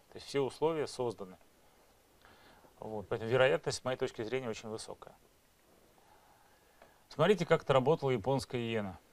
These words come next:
Вообще замечательно. Дневной треугольник. Я его показывал вам несколько дней, что он есть. Он пробился, смотрите, потом откатил, образовал нисходящий канал.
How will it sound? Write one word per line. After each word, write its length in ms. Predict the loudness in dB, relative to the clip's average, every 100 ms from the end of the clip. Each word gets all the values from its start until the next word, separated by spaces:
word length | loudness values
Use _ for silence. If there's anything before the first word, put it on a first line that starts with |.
| _
Вообще 460 | -4 -2 0 0 -2 -8
замечательно. 680 | -6 -4 -2 -4 -6 -16 -20 _ _ _
Дневной 480 | -4 -2 0 2 0
треугольник. 760 | 0 -4 -2 0 -2 -2 -8 -18 _
Я 60 | 0
его 100 | 4
показывал 540 | 2 4 2 2 0
вам 160 | -2 -2
несколько 400 | -6 -8 -8 -8
дней, 240 | -6 -8
что 160 | -10 -10
он 100 | -8
есть. 320 | -6 -8 -10 -20 _ _ _ -16 -6
Он 160 | -4
пробился, 640 | 0 0 2 0 0 -4
смотрите, 320 | -2 -2 -2 -2
потом 260 | -2 -2
откатил, 560 | -6 -4 -4 0 -2 0
образовал 540 | -2 0 2 2 0
нисходящий 680 | -2 -4 -2 -2 -2 -4 -8
канал. 460 | -4 -2 -2 -4